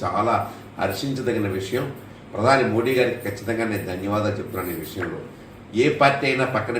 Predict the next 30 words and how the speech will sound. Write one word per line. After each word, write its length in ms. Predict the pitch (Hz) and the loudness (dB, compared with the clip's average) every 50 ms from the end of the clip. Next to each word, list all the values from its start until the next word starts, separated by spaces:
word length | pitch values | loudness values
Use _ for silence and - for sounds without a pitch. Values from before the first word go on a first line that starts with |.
| 107 117 | 0 0
పెట్టి 260 | 113 - - 139 143 143 - - - - - - | -2 -2 -2 -4 -4 -4 -6 -8 -14 -14 -8 -4
ఒక 180 | 107 101 95 104 | -4 -2 -2 0
మంచి 260 | 127 143 139 - 151 123 120 | -2 -2 0 0 2 4 4
వ్యక్తికి, 400 | 117 120 - - 123 - 139 139 131 117 107 | 4 2 0 -4 -6 -4 -2 0 0 0 0
ఒక 160 | - 110 104 - | 0 0 0 0
మహా 180 | 107 123 131 127 110 | 2 4 4 4 2
వ్యక్తికి 340 | 113 104 - - - - 127 123 | 2 -2 -2 -6 -6 -2 0 2
ఈ 60 | 110 113 | 2 2
రోజున 240 | 113 120 123 110 104 101 101 - - - - - - 101 | 2 2 2 2 0 0 -2 -6 -10 -14 -10 -2 2 4
భారతరత్న 500 | 110 117 117 127 - - - 113 104 104 | 4 4 4 0 -4 -6 -4 -4 -4 -2
ఇవ్వడం 180 | 101 101 107 107 | -2 -2 -2 -2
అనేది 180 | 107 104 98 - | -2 -2 -2 -2
చాలా 180 | 90 92 98 98 98 - | -2 0 0 0 -2 -4
గొప్ప 160 | - - 110 101 104 101 | -8 -6 -4 -4 -2 -2
విషయం. 260 | - - 98 82 78 80 - - - - - - - - - - - - - 110 113 | -2 -4 -4 -6 -6 -6 -10 -14 -16 -18 -18 -18 -18 -18 -18 -18 -14 -8 0 2 4
ఆ 20 | 120 131 | 4 4
రోజుల్లో 340 | 143 143 143 143 151 165 170 170 170 - - - - - | 4 2 2 4 4 6 6 4 2 0 -6 -10 -8 -6
బంగారాన్ని, 640 | 104 104 117 139 139 151 156 156 156 160 156 147 135 120 117 | -4 -4 -2 0 2 4 4 6 6 4 4 2 2 0 0
మన 100 | 113 110 101 | 0 0 0
దేశంలో 280 | 113 123 - - 139 139 | 0 0 0 0 -2 -2
ఉన్న 100 | 135 135 - - | -2 -2 0 0
బంగారాన్ని, 500 | 101 104 113 127 135 135 135 135 131 123 - - | 0 0 2 2 2 2 2 0 -2 -4 -4 -2
టన్నుల 260 | - 104 113 135 147 151 147 | -2 -2 0 0 0 0 0
కొద్దీ 220 | 147 139 139 123 104 92 101 | 0 2 2 2 2 2 2
బంగారాన్ని 460 | 101 110 117 131 131 131 127 113 104 101 | 0 2 2 2 2 2 0 0 0 0
విమానంలో 440 | 101 113 127 131 135 131 131 127 - - - | 0 0 0 2 2 2 2 2 0 0 0
పంపించి 400 | 110 107 113 120 113 101 - - 139 123 107 | -2 -2 0 -2 -2 -2 -2 -4 -2 0 0
లండన్ 300 | 101 101 107 139 147 135 - 101 | 0 2 2 0 0 0 0 0
బ్యాంకుల్లో 380 | 110 110 107 - 110 110 113 113 - - | 0 0 0 0 -2 -2 -2 0 0 0
తాకట్టు 380 | 110 107 - - 123 - 135 | 0 0 0 -2 -4 -4 -4